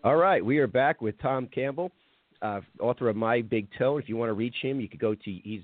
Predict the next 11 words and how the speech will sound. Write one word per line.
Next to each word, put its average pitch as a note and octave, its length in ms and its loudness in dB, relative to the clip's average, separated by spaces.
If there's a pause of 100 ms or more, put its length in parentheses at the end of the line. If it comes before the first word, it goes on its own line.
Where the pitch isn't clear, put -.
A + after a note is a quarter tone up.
(120)
all D3 200 4
over G#2 120 0
the F2 80 -4
YouTube. G2 440 -6
Google A2+ 340 0
him. G#2 240 -2 (320)
Uh, F#2+ 160 0
YouTube G#2+ 480 -2
channel B2+ 560 2
is, F2 260 -4
uh, F2 280 2